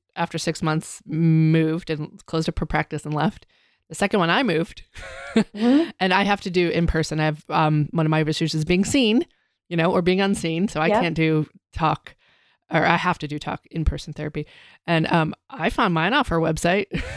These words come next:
Speaker 1: <laughs> You know, I have to see, I
Speaker 2: Yeah, I
Speaker 1: wouldn't,
Speaker 2: was
Speaker 1: I
Speaker 2: like,
Speaker 1: wouldn't
Speaker 2: "Oh,
Speaker 1: go
Speaker 2: she's so cute."
Speaker 1: Yeah,
Speaker 2: But
Speaker 1: I couldn't
Speaker 2: she
Speaker 1: go
Speaker 2: literally, like,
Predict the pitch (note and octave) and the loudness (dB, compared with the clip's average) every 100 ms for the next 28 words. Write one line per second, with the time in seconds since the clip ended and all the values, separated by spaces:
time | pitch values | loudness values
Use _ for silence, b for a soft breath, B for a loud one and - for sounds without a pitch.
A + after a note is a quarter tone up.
0 | - G#3+ A3 G#3 F#3 F3 F#3+ G#3 G3+ - | 2 2 4 0 0 0 0 0 -4 -4
1 | G3 G3 B3 D4+ - - F4 F#4 B3 A#4+ | -6 2 4 6 4 4 4 4 4 4
2 | C5+ B4 B4 B4 B4 _ B4 C5 A4 - | 4 2 2 2 0 _ 2 4 4 0
3 | A3 D#4 F4 - A#3+ - D#4+ C4 F4+ F#4 | 0 2 4 4 2 0 -2 2 4 4
4 | - B3+ C#4+ E4+ F#4 F4+ D#4 C4+ B3 A3+ | 4 2 2 4 2 4 2 2 2 2
5 | G#3+ G#3+ A3 | 2 2 0